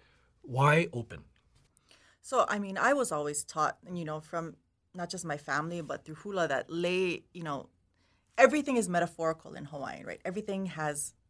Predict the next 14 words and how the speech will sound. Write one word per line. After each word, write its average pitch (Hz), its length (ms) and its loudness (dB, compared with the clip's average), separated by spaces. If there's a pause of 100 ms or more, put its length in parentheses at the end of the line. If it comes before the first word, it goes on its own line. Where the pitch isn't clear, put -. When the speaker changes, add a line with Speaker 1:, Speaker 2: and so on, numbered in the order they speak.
(120)
Speaker 2:
words 214 360 2
you 226 100 -4
say, 175 800 0 (300)
uh, - 220 -2
things 262 280 -2
that 247 160 -2
you 220 60 -4
do, 175 460 -2 (140)
everything 196 420 -6
has 160 300 -2
the 156 140 -2 (220)
power 156 360 2
to 156 400 -6
affect 151 580 -2